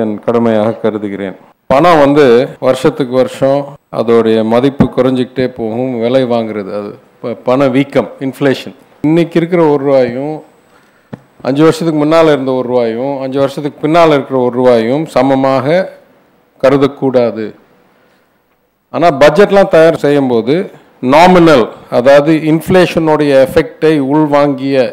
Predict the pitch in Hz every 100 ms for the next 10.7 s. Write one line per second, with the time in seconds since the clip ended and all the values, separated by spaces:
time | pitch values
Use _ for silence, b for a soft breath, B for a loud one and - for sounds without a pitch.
0 | - 131 151 160 - 160 160 175 165 151
1 | 143 139 139 143 127 135 180 180 B B
2 | B B - 131 135 131 143 120 107 -
3 | _ b b b - 123 117 135 185 185
4 | 185 156 123 131 131 135 - b b b
5 | _ - 135 156 165 165 165 135 123 127
6 | 139 165 170 135 139 139 135 127 120 117
7 | 110 98 117 123 - b b b b b
8 | b _ 123 151 190 175 117 - - 147
9 | 131 143 143 139 160 - 190 165 170 151
10 | 143 131 127 175 175 165